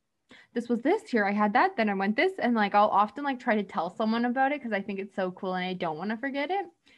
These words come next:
It's so, so weird. But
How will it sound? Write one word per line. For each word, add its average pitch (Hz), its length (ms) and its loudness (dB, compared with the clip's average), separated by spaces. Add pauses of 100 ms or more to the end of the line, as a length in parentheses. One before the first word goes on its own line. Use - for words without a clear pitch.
(300)
It's 220 200 -14
so, 185 380 -2
so 208 240 -4
weird. 226 340 -4 (480)
But 214 340 0